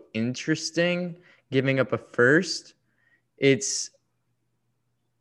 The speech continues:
Toronto's in a win now mode. They're kind of, like, in the next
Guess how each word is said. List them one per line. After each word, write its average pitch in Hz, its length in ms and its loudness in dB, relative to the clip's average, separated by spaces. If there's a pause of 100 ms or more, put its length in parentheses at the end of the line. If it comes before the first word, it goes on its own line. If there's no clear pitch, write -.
(680)
Toronto's 185 500 -2
in 117 100 -2
a 107 80 0
win 143 480 -4
now 196 240 -6
mode. 104 340 -10
They're 139 140 -6
kind 285 440 -14
of, 110 320 -10 (580)
like, 143 180 -18
in 139 80 -12
the 147 60 -12
next 220 400 -12